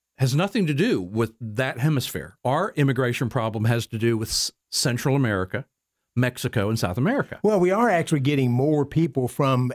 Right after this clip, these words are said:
Speaker 2: Asia, Russia.
Speaker 1: Right, because they have figured out that our
Speaker 2: They,
Speaker 1: border's so porous,
Speaker 2: yeah,
Speaker 1: right?
Speaker 2: they, they
Speaker 1: But,
Speaker 2: figured out
Speaker 1: yeah,
Speaker 2: if
Speaker 1: but
Speaker 2: they can go, we, if they
Speaker 1: Right.
Speaker 2: can all go in there, we can
Speaker 1: Exactly.
Speaker 2: too.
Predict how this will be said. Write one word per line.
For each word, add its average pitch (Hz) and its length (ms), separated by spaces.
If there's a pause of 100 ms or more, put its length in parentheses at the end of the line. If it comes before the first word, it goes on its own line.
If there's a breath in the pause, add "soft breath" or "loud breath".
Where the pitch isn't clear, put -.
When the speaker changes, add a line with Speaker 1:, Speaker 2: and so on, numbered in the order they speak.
Speaker 2:
Asia, 147 640
Russia. 131 800
Speaker 1:
Right, 147 260
because 180 280
they 214 100
have 190 140
figured 170 260
out 160 160
that 147 100
our 131 120
Speaker 2:
They, 147 100
Speaker 1:
border's 123 220
so 123 100
porous, 123 400
Speaker 2:
yeah, 190 140
Speaker 1:
right? 113 100
Speaker 2:
they, 156 140
they 135 180
Speaker 1:
But, 160 80
Speaker 2:
figured 151 260
out 139 140
Speaker 1:
yeah, - 120 (200)
Speaker 2:
if 139 60
Speaker 1:
but 180 100
Speaker 2:
they 202 80
can 160 140
go, 135 240
we, 123 400 (120)
if 113 100
they 220 100
Speaker 1:
Right. - 60
Speaker 2:
can 208 120
all 160 160
go 151 160
in 143 140
there, 139 120
we 143 200
can 143 140
Speaker 1:
Exactly. 151 340
Speaker 2:
too. - 60